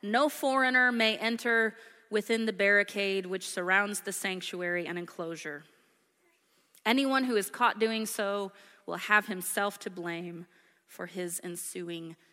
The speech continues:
death." That's a wall of hostility. But the interesting thing to me is in Acts twenty-one, there's, there's an account of Paul being arrested and brutally beaten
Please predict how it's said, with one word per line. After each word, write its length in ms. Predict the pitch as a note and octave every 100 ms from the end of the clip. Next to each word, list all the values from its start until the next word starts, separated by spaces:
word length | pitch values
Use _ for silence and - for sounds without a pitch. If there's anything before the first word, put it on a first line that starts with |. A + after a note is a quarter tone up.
| _ _ -
death." 500 | D#3+ - - - - _ _ _ _ _ _ _ _ _ _ _ _ _ -
That's 200 | B3 C4+
a 80 | G3+
wall 380 | E3+ F#3+ F#3+
of 120 | F#3+ F3+
hostility. 800 | F#3 F3+ - G#3 G#3+ E3+ D#3+ - - - - - - - _ _
But 100 | B3+
the 160 | B3 -
interesting 500 | F#4 F#4+ F4+ D#4 C#4
thing 200 | C#4+ C4+
to 120 | C#4+
me 200 | C4+ C4+
is 180 | A#3 -
in 220 | - C4 A#3
Acts 300 | C4+ C#4+ -
twenty-one, 920 | - C#4+ C4+ B3 A3+ A3+ F#3 E3+ F3+ - -
there's, 340 | A3 A#3 A3+ -
there's 240 | A#3 A3+
an 80 | A3+
account 600 | A3 - D4+ C4 D#3+ - - -
of 140 | F#3
Paul 540 | - C4 B3 F3+ F3 - - _ -
being 200 | B3 A#3+
arrested 720 | G#3+ A3 B3 - F#3+ - - - _ _ _ _ _ _ _ _ -
and 180 | G3+ F3+
brutally 640 | A3+ D#4+ F4 E4 C#4+ B3
beaten 640 | F#3 B3 B3 G#3+ F3+ D#3+